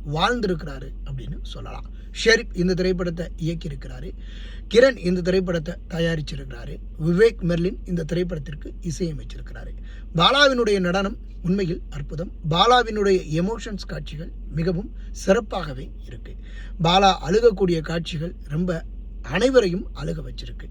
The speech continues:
இந்த திரைப்படத்தை பார்த்துட்டு எத்தனை கோடி கொடுத்தாலும் அழுகாம வெளியிலேயே வர முடியாது அப்படிங்கிற அளவிற்கு இந்த திரைப்படம் என்பது பேசுபொருளாக மாறியிருக்கு. ஆ, பாலாஜி சக்திவேல் சிறப்பாக நடிச்சிருக்கிறாரு. அர்ச்சனா போன்றவர்கள் இந்த திரைப்படத்துல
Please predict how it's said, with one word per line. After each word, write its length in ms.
இந்த 220
திரைப்படத்தை 640
பார்த்துட்டு 480
எத்தனை 340
கோடி 220
கொடுத்தாலும் 600
அழுகாம 480
வெளியிலேயே 460
வர 280
முடியாது 500
அப்படிங்கிற 320
அளவிற்கு 640
இந்த 240
திரைப்படம் 480
என்பது 380
பேசுபொருளாக 640
மாறியிருக்கு. 540
ஆ, 300
பாலாஜி 380
சக்திவேல் 440
சிறப்பாக 500
நடிச்சிருக்கிறாரு. 680
அர்ச்சனா 520
போன்றவர்கள் 520
இந்த 120
திரைப்படத்துல 600